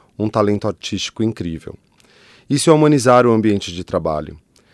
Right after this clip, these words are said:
Equivale a olhar nossos colaboradores nos olhos e dizer que sim, nós sabemos. O crachá não resume a identidade e o valor de cada um de nós.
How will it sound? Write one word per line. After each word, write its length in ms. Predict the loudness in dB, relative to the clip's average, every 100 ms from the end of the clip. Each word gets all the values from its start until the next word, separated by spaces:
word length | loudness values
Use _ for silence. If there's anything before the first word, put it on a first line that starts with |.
| _ _ -14
Equivale 520 | -8 0 4 6 6
a 60 |
olhar 440 | 6 4 4 4 2
nossos 260 | -2 -4
colaboradores 800 | 0 2 2 0 0 2 0 0
nos 240 | -2 -4 0
olhos 440 | 0 0 -2 -6
e 60 | -10
dizer 320 | -8 -6 -6
que 140 | -6
sim, 460 | -8 -6 -4 -4 -8 -16 -8
nós 180 | -6 -4
sabemos. 600 | -4 -2 -2 -4 -8 -14 _ _ _ _
O 60 | -4
crachá 440 | -2 0 0 0
não 180 | 0 0
resume 440 | -2 -2 0 0
a 40 | 0
identidade 680 | -2 -4 -4 0 0 -2
e 20 | -4
o 40 |
valor 340 | -2 -2 -2
de 100 | -6
cada 280 | -4 -2 0
um 140 | -2 -2
de 140 | -4
nós. 420 | -4 -6 -14 -18